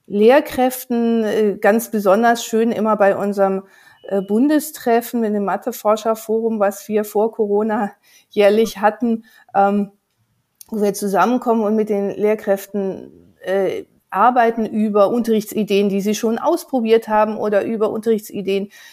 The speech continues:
die sie erst noch entwickeln wollen. Und, äh, was da besonders wichtig ist und was ich wirklich gelernt habe in, in diesen zehn Jahren, ist eben dieses zuhören und zurückhaltend sein und nicht immer gleich schon wissen, wie man's ja eigentlich machen soll,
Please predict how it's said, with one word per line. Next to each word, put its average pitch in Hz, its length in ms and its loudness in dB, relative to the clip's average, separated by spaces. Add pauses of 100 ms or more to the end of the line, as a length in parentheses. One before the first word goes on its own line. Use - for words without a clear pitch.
(120)
die 208 120 0
sie 196 180 2
erst 196 280 2
noch 208 180 -4
entwickeln 226 640 -4
wollen. 208 380 2 (420)
Und, 208 460 0
äh, 202 320 0
was 208 200 0
da 220 120 2
besonders 220 760 -2
wichtig 269 400 -4
ist - 200 -8
und 240 100 -6
was 208 180 -6
ich - 160 -14
wirklich 233 280 -8
gelernt 233 480 -4
habe 233 260 -2
in, 214 180 -4
in 220 180 -8
diesen 214 280 -6
zehn 226 240 -4
Jahren, 220 300 -2
ist 214 200 -12
eben 220 220 -6
dieses 214 360 -8 (540)
zuhören 226 720 4
und 214 400 -6
zurückhaltend 240 640 0
sein 202 240 4
und 220 120 2
nicht 277 200 2
immer 269 260 6
gleich 202 280 4
schon 214 260 2
wissen, 214 280 0
wie 190 120 -2
man's 190 240 0
ja 196 140 4
eigentlich 180 360 -2
machen 208 340 -2
soll, 214 400 2